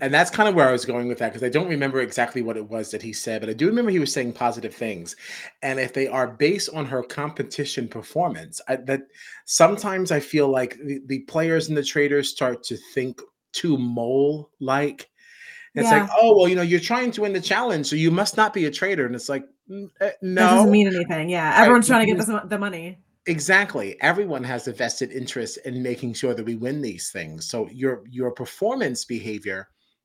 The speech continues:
Speaker 1: is indicative of, quite honestly, nothing. If anything, it could be argued that somebody trying super, super hard in the competitions actually, well, I'm about to walk into this one.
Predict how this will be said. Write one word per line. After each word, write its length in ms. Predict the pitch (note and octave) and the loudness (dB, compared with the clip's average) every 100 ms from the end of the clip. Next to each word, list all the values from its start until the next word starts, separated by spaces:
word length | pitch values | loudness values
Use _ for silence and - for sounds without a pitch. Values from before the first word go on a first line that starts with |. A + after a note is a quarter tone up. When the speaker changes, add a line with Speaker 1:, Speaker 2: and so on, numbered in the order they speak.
| _ _ | _ _
Speaker 1:
is 140 | D#3 C#3+ | -6 -2
indicative 540 | D3 C#3 E3+ D#3 B2+ | 0 -2 0 2 2
of, 240 | A#2+ A#2 - _ _ _ _ | -2 -8 -16 _ _ _ _
quite 240 | - D#3 | 2 4
honestly, 380 | D3 C3+ - A2+ | 4 0 -4 -6
nothing. 600 | G2+ F#2 - F3 G3+ G3+ _ _ - - - - | -6 -10 -8 -8 -8 -14 _ _ -20 -20 -20 -4
If 180 | D#3 - - | -4 -2 -2
anything, 540 | F#3 A#3+ C4+ - D3+ | 2 4 2 2 0
it 100 | A#2+ | 0
could 160 | - C3 | -4 -4
be 140 | B2 - | -4 -8
argued 640 | - F3+ - G2+ F2 F2 - - - - | -4 -4 -2 -8 -8 -14 -20 -20 -20 -4
that 80 | C#3+ | -2
somebody 400 | D#3 E3 D3+ C3+ | 0 0 0 -2
trying 500 | - D3 C#3+ C#3 C3 | -4 -4 -2 -2 -4
super, 480 | - - F3+ F3 D#3 | -6 -4 -6 -4 -6
super 400 | - E3 E3 D#3+ | -4 -4 -2 -4
hard 320 | D#3+ D#3 D#3 | 0 2 2
in 80 | D#3 | -2
the 80 | |
competitions 800 | D3 C#3+ C3+ C#3 D#3 D#3 F3 E3 - | -4 -4 -6 -4 -6 -4 -6 -6 -4
actually, 560 | A#2 C3+ - C#3 B2 - _ _ _ | -2 -2 0 0 0 -6 _ _ _
well, 300 | E2+ F2+ E2+ _ _ _ _ _ _ | -20 -20 -20 _ _ _ _ _ _
I'm 40 | _ | _
about 120 | F2 _ | -20 _
to 60 | E2+ _ _ | _ _ _
walk 260 | F2 F2+ - | -10 -8 -8
into 220 | G2+ F#2+ | -10 -6
this 220 | G#2+ - | -8 -8
one. 180 | F#2+ F2 | -12 -16